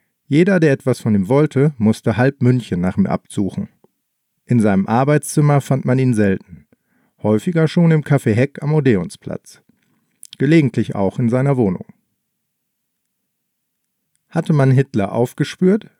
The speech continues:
stand es auf einem anderen Blatt, ob man dann mit seinem Anliegen durchdrang.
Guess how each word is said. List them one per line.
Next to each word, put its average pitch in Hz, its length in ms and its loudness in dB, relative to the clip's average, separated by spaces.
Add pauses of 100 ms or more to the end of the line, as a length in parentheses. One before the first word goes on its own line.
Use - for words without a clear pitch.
(140)
stand 123 420 -2
es 123 140 -6
auf 107 120 -4
einem 104 220 0
anderen 117 420 2
Blatt, 107 440 -4
ob 98 180 -6
man 98 200 0
dann 95 200 -2
mit 110 180 -2
seinem 165 300 0
Anliegen 98 540 -6
durchdrang. 160 560 -2